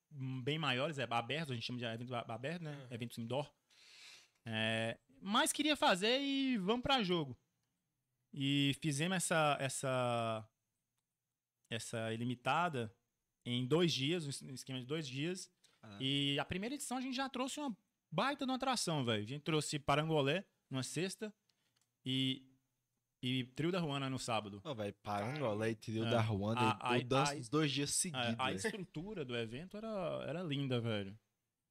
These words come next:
Speaker 1: É... e foi, foi um evento que foi feito pra marcar mesmo. Marcar um novo nome, novo, uma nova era.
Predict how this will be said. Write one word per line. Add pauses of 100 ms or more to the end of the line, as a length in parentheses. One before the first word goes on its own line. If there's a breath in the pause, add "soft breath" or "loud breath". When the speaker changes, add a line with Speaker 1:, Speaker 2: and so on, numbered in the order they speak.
(280)
Speaker 1:
É... (920)
e
foi,
foi
um
evento
que
foi
feito
pra
marcar
mesmo. (200)
Marcar (280 loud breath)
um
novo
nome,
novo,
uma
nova
era.